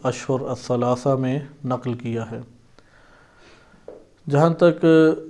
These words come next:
उयून अखबार रिदा का ताल्लुक़ है, तो उसमें इस खुतबे की सनद ज़ईफ़ है, चूँकि उसमें,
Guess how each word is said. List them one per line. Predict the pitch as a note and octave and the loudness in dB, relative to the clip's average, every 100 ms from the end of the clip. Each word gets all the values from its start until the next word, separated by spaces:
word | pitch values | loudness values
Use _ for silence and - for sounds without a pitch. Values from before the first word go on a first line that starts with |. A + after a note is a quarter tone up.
| - | -2
उयून | C#3 C#3+ D3+ | 4 4 4
अखबार | C#3+ C#3+ C#3 C3+ C#3 | 0 2 2 4 2
रिदा | C#3+ C3 D3+ D3+ | 2 4 4 4
का | D3+ | 2
ताल्लुक़ | C#3 B2 B2 B2 C3+ | 2 2 2 2 -2
है, | B2 A#2+ A#2+ - - | -2 -4 -6 -10 -6
तो | C#3+ C#3+ | -2 0
उसमें | D3 D3 D3 C#3+ D3 D3+ D3 - | -2 -2 -2 0 0 -4 -8 -8
इस | C#3+ D3 - D#3 D3 D3 | -2 -2 0 2 4 2
खुतबे | - - B2+ C3 C#3 C#3+ | -2 -8 -4 0 2 2
की | C#3+ C3 C3 C3+ - | 0 0 -2 -6 -14
सनद | - - C3 C#3 C#3 | -10 -4 0 0 -2
ज़ईफ़ | B2 A#2+ C3 C#3+ C3+ | -4 -2 -2 0 0
है, | C3+ C#3+ - - | 0 -4 -14 -12
चूँकि | B2+ A#2+ B2 | -10 -4 -2
उसमें, | B2 C3 B2+ B2+ B2+ C#3 | -4 -4 -4 -4 -4 -8